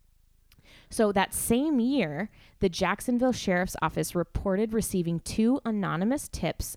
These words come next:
about Camilla from the National Center for Missing and Exploited Children.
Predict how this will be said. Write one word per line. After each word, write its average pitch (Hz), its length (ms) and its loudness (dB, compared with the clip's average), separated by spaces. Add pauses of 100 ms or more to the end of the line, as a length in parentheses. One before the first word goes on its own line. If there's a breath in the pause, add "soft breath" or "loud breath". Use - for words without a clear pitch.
about 160 360 -2
Camilla 165 540 0 (260 soft breath)
from 233 420 0
the 277 60 0
National 180 460 -2
Center 156 340 -4
for 160 140 -8
Missing 147 340 -6
and 139 100 -6
Exploited - 480 -10
Children. - 520 -12